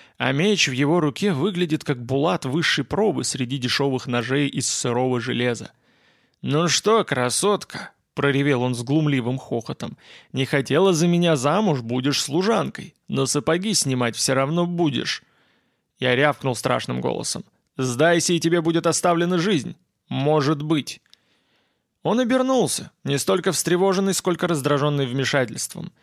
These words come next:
Я вытянул в его сторону меч острием вперед. Он захохотал. «Мне? Да я все здесь размечу по камешкам. Я уже защищен от вашей дешевой магии». Я принял удар на щит. В этот момент наши взгляды через прорези шлемов встретились.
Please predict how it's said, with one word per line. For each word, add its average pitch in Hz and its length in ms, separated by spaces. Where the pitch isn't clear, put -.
Я 135 160
вытянул 143 460
в - 20
его 131 240
сторону 165 460
меч 135 340
острием 127 480
вперед. - 480
Он 135 160
захохотал. 123 640
«Мне? 151 480
Да 139 120
я 156 220
все 190 300
здесь 147 300
размечу 160 540
по 135 160
камешкам. - 640
Я 156 160
уже 208 240
защищен 208 540
от 170 100
вашей 170 320
дешевой 151 480
магии». 160 560
Я 165 260
принял 196 340
удар 160 260
на 135 160
щит. - 380
В 131 80
этот 147 200
момент 147 400
наши 147 260
взгляды 135 420
через 131 260
прорези 139 380
шлемов 131 400
встретились. - 680